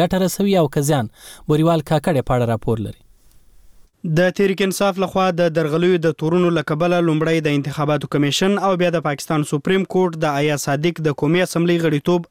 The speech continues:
Speaker 2: ختم کړی و. خو آیا صادق په دوباره انتخاب کې نه یوازې خپله چوکۍ بیا وګټله، بلکې له درې سوه څخه د دوه سوه اته شپېتو رایو په اخیستلو سره بیا د قومي اسمبلۍ سپیکر وټاکل سو. اوس پوښتنه دا ده چې داسې تورونه او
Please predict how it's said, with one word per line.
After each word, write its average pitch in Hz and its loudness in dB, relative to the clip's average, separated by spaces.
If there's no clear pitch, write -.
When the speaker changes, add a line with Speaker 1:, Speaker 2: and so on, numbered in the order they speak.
Speaker 2:
ختم 139 -4
کړی 143 0
و. 143 2
خو 185 2
آیا 180 2
صادق 175 -2
په 170 0
دوباره 170 0
انتخاب 170 -4
کې 175 0
نه 185 2
یوازې 143 0
خپله 131 -2
چوکۍ 147 0
بیا 175 2
وګټله، 180 0
بلکې 151 -2
له 190 0
درې 190 2
سوه 180 0
څخه 175 -2
د 151 0
دوه 165 2
سوه 151 0
اته 185 -4
شپېتو 160 0
رایو 156 0
په 135 -2
اخیستلو 180 -2
سره 180 2
بیا 175 2
د 143 -2
قومي 165 2
اسمبلۍ 160 -2
سپیکر 170 -2
وټاکل 131 -4
سو. 160 0
اوس 190 2
پوښتنه 190 0
دا 190 0
ده 127 -6
چې - -2
داسې 180 0
تورونه 190 2
او 170 2